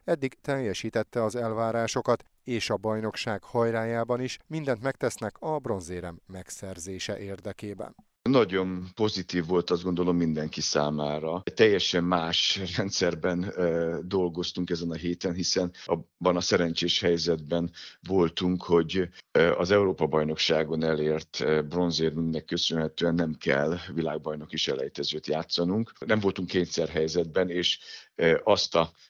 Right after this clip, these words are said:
Speaker 2: célt tűztük ki magunk a, a szövetségi kapitánnyal együtt, hogy, ö, adunk lehetőséget fiatalabb játékosoknak is, és ezért egy nagyobb létszámmal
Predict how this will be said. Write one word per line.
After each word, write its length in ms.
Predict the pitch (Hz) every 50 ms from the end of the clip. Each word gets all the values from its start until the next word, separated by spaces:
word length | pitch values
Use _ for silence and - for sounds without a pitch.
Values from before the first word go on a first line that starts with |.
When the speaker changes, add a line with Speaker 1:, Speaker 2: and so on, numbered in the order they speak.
| _
Speaker 2:
célt 300 | - - 95 87 80 80
tűztük 400 | - 90 85 80 - - - 76
ki 140 | - - 87
magunk 440 | 80 80 82 80 78 80 80 76 -
a, 240 | 80 78 80 82 82 - - - - -
a 280 | - - 73 76 - - - _ - -
szövetségi 480 | - - 101 85 78 78 - - 80 82
kapitánnyal 600 | - 82 78 - 80 80 - 78 78 78 78 78
együtt, 380 | 80 82 82 85 92 98 87 -
hogy, 340 | - 95 85 85 85 80 85
ö, 140 | 87 85 82 80 - - -
adunk 540 | - 62 80 120 117 127 110 - 87 78
lehetőséget 520 | 98 104 92 80 - 87 80 - 82 80 -
fiatalabb 800 | - 92 87 80 - - 78 80 76 - 82 87 80 80 76 76
játékosoknak 840 | 85 85 87 92 - 98 95 - 95 - - 98 95 104 101 - -
is, 220 | 120 120 - - - _ _
és 340 | 87 87 85 87 85 - -
ezért 320 | - 104 98 107 98 -
egy 60 | 90
nagyobb 280 | 87 101 95 95 82 78
létszámmal 420 | 95 90 - - - 78 78 80